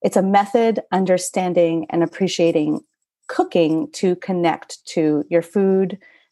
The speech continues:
the earth, and yourself in much more profound ways. And what I like to focus on with cooking is tapping into your sensuality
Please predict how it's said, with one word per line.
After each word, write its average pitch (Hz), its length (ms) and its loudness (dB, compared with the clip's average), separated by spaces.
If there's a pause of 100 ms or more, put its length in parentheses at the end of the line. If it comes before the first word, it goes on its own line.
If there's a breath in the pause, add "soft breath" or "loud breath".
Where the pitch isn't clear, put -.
(120)
the 180 200 2
earth, 196 440 2
and 180 160 -4
yourself 170 720 -2
in 175 200 0
much - 240 -4
more 170 160 -2
profound 160 500 -2
ways. 151 440 -2
And 170 100 -2
what 170 120 0
I 180 140 2
like 180 200 -2
to - 120 -14
focus 165 380 -4
on 156 360 0
with 160 440 -2 (300 loud breath)
cooking 196 560 0
is 180 540 0 (480 soft breath)
tapping 285 400 2
into 254 320 2
your 196 160 0
sensuality 196 1040 -2